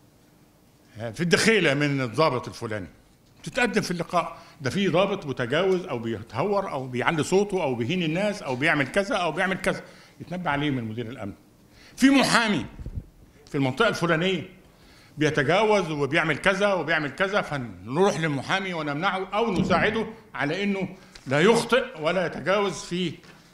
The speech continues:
حق الناس. اللقاءات الودية المتكررة بتنقل العلاقة الودية المحترمة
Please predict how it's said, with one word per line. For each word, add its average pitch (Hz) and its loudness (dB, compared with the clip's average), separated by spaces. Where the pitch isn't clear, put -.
حق 143 0
الناس. 151 -2
اللقاءات 247 2
الودية 196 4
المتكررة 147 0
بتنقل 185 2
العلاقة 151 0
الودية 143 -2
المحترمة 156 -4